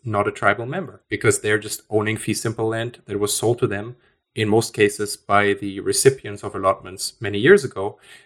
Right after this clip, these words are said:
and they live on a reservation, but they're not part of the jurisdictional control of the reservation. And then the fourth and biggest type of land is tribal land that is still tribally controlled, although legally speaking, it's in trust with the Bureau of Indian Affairs.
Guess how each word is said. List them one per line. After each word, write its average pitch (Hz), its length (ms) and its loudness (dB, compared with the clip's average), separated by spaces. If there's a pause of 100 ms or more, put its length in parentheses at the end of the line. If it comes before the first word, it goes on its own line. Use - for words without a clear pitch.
(280)
and 123 100 2
they 120 140 8
live 110 160 4
on 107 100 -4
a 110 40 -10
reservation, 113 520 -4 (220)
but - 180 -6
they're 104 160 2
not 104 320 -6 (140)
part 110 240 4
of 104 140 -10
the 107 100 0
jurisdictional 104 840 -2
control - 640 -12
of 104 140 -10
the 101 80 0
reservation. 95 480 -4 (240)
And 123 160 4
then 123 120 4
the 113 80 -2
fourth - 480 4
and 110 220 -8
biggest 117 320 0
type 95 240 -4
of - 140 -14
land 92 280 -8 (360)
is - 320 -2 (120)
tribal 104 420 2
land - 120 -20 (260)
that 104 120 -8
is 104 100 -6
still 101 360 2
tribally 110 540 4
controlled, 95 640 0
although 104 460 6
legally 160 340 6
speaking, 120 460 0
it's 104 180 -2
in 123 220 -2
trust 117 400 2
with 110 120 -2
the 107 60 -2
Bureau 107 300 6
of 98 80 -2
Indian 101 220 -8
Affairs. 143 340 2